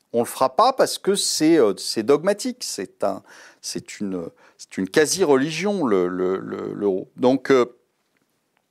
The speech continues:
on ne pourra pas, euh, le, le déconstruire, euh, intelligemment et, euh, en, en essayant de contrôler, euh, la, la sortie.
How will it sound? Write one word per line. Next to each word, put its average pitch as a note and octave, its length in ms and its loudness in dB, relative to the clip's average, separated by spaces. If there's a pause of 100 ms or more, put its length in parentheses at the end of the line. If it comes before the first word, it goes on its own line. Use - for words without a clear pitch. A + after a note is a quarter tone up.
(300)
on E3 140 6
ne F#3 60 2
pourra D#3 460 4
pas, C#3 320 4 (500)
euh, F#2 320 6
le, F#2 420 2
le F2+ 360 -4
déconstruire, C#3+ 1300 0 (440)
euh, F#2 300 0
intelligemment C3 1300 2
et, A2 340 2
euh, F2+ 160 2 (120)
en, F#2+ 280 -2
en G2 180 -2
essayant A#2 440 -2
de - 80 -12
contrôler, C3+ 840 4 (460)
euh, F#2 180 4
la, F2+ 400 4
la F#2+ 160 2
sortie. F3 640 -2